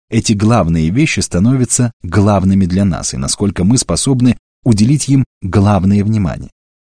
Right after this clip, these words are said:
Скромность помогает признать, что качество жизни не сочетается с местоимением «мое», что оно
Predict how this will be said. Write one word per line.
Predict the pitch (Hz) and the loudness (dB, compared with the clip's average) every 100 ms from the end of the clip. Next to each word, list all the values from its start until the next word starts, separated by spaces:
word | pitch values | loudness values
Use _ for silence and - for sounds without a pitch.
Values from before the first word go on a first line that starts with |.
| _ _ _ _ - | _ _ _ _ -14
Скромность | - 127 123 101 | -4 0 0 -2
помогает | - 101 95 113 113 | -2 -2 0 0 -2
признать, | - 92 107 123 | -2 -2 0 -2
что | - - 87 | -2 -2 -4
качество | 73 101 95 92 - 92 | -2 -4 -2 -4 -4 -2
жизни | 92 139 107 113 - | -2 -2 0 0 0
не | 104 | -2
сочетается | 110 - - 107 - 131 117 - | -2 -4 -4 -4 -2 0 0 -2
с | 101 | -2
местоимением | 101 95 - 90 85 90 90 82 - _ - | 0 -2 -2 0 2 2 2 0 -4 _ -8
«мое», | 85 85 95 85 78 50 - _ _ _ - | -4 0 0 -2 -6 -8 -14 _ _ _ -12
что | - - | -4 0
оно | 107 107 110 | 2 4 2